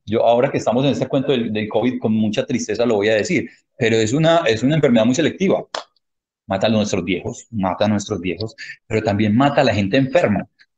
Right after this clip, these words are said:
Pero la gente muy enferma, los que tienen ciertas deficiencias. Entonces, miren, ahí es donde yo también un, me rayo un poquito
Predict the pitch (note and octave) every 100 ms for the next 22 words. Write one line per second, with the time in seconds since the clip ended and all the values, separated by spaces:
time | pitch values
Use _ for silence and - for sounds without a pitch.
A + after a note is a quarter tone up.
0 | _ G#2+ G#2 F#2 G#2 G2+ C3 C#3+ G3+ F3+
1 | D3+ F#3+ D3+ A2 G#2 C3 A2+ B2 B2 D#3
2 | - C3+ G#2 G2 - A#2 F#2+ G2+ G#2 A#2+
3 | D#3 E3+ G#2+ - _ G#2+ B2 C#3 D3+ A2
4 | G#2+ C#3 C#3+ D3 C#3+ C#3 C3+ C3+ C#3 C3+
5 | C#3 D3 C#3 C3+ B2+